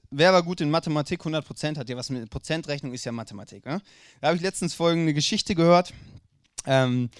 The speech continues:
da war eine Lehrerin in der ersten Klasse, ähm, fragt seine, ihre Klasse so, „Was ist zwei mal zwei?“ Erst ist Stille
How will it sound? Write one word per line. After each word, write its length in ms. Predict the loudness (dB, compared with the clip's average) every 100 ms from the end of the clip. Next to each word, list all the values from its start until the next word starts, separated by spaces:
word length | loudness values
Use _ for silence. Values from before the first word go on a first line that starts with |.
| -18 2
da 80 |
war 80 | 6
eine 120 | 8
Lehrerin 360 | 6 4 2 0
in 60 | 0
der 120 | 0
ersten 240 | 0 -2
Klasse, 460 | -4 -2 0 -2 -4 _ _ _ _ -6
ähm, 380 | -4 -4 -6 -8
fragt 400 | 0 2 2 _ 0
seine, 440 | 0 2 -2 -6
ihre 280 | -6 -6 -4
Klasse 360 | -4 -4 -2
so, 280 | -2 -2 -2 -8 _ _ _ _ _ _ _ _
„Was 280 | 0 0 0
ist 420 | -6 -6 -8 -16 _ -14
zwei 520 | -2 4 4 4 -4 -8
mal 220 | -6 -4
zwei?“ 480 | -4 -6 -8 -10 -16 -20 -20 _ _ -14
Erst 200 | -12 -8
ist 80 |
Stille 420 | -8 -4 -2 -4